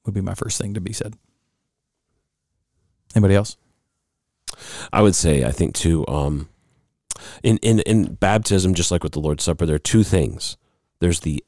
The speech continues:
Speaker 2: element, there's what, there's the physical side of it, right, with the water and the ceremony and everything, but there's what it testifies to,
Speaker 1: Mm-hmm.
Speaker 2: which is Christ and the Holy Spirit. So we are saved by what,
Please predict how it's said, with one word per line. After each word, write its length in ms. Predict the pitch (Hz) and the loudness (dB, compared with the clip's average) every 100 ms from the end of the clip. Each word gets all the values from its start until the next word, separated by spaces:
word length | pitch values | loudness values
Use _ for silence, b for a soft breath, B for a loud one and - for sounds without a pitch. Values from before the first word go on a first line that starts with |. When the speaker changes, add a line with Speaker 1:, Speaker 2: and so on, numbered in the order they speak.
| - | -4
Speaker 2:
element, 680 | 110 139 120 73 85 - - | 2 4 4 2 0 -4 -6
there's 180 | - 92 | 0 0
what, 260 | 92 95 - | 2 2 2
there's 160 | 98 | 0
the 80 | 92 | 0
physical 440 | 82 117 107 98 78 | 0 0 0 -2 -4
side 300 | - 65 64 | -4 -4 -6
of 140 | 65 | -8
it, 100 | 65 | -8
right, 180 | 65 73 | -6 -6
with 120 | 82 | -4
the 80 | 82 | -6
water 480 | 73 69 69 69 69 | -4 -4 -4 -4 -4
and 120 | 64 | -6
the 60 | |
ceremony 540 | - - - 58 60 64 | -6 -6 -6 -6 -8 -8
and 80 | 67 | -10
everything, 320 | 73 - - B B | -10 -10 -12 B B
but 100 | - | 0
there's 160 | 208 143 | 0 2
what 160 | 104 | 2
it 140 | 82 - | 2 -2
testifies 680 | - 92 - - 80 71 - | -2 -2 -4 -4 -2 -2 -2
to, 440 | - 87 60 - _ - | 0 0 -2 -10 _ -12
Speaker 1:
Mm-hmm. 260 | 113 98 98 b b b b b | -10 -10 -12 b b b b b
Speaker 2:
which 240 | - 90 - | -6 -4 -2
is 260 | 71 - | -2 -4
Christ 460 | - - 98 76 - | -6 -2 0 0 0
and 100 | 85 | -2
the 60 | 71 | 0
Holy 220 | 80 76 | -2 -2
Spirit. 460 | - - 92 78 - B B B B B | -4 0 0 0 -4 B B B B B
So 140 | 104 | 2
we 160 | 107 107 | 4 4
are 200 | 143 220 | 4 4
saved 520 | - 107 78 82 95 | 4 4 4 2 0
by 180 | 87 90 | 2 4
what, 320 | 85 92 | 4 2